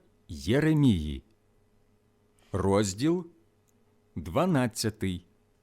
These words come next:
Ти правий будеш, Господи, якби мені спало на думку сперечатися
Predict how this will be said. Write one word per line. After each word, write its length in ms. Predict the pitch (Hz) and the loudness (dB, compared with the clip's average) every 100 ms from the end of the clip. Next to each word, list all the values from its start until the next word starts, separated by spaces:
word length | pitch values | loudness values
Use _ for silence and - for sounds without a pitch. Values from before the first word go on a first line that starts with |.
| _ _ _ _ _ _ _ _ _ _ _ _ _ _ _ _ _ _ _ _ _ _ _ _ 226 _ _ _ _ _ _ _ _ _ _ _ _ _ _ _ _ - | _ _ _ _ _ _ _ _ _ _ _ _ _ _ _ _ _ _ _ _ _ _ _ _ _ _ _ _ _ _ _ _ _ _ _ _ _ _ _ _ _ -2
Ти 180 | 160 202 | 0 2
правий 560 | 185 185 170 170 127 | 2 2 4 4 4
будеш, 600 | 85 147 127 85 - - _ _ _ | 2 2 2 0 -6 -14 _ _ _
Господи, 680 | - 78 135 - - - 69 - _ _ _ _ _ _ - | -8 -2 -2 -2 -4 -6 -10 -14 _ _ _ _ _ _ -2
якби 380 | 117 151 180 | 0 2 4
мені 260 | 220 214 202 | 4 6 4
спало 500 | - - 196 196 180 | 2 0 2 4 4
на 140 | 165 | 2
думку 680 | 135 139 214 208 208 190 180 | 2 2 2 2 2 2 2
сперечатися 1200 | - - 175 156 123 - 175 180 170 - 160 147 | -2 0 2 2 2 2 0 2 -2 0 -2 -4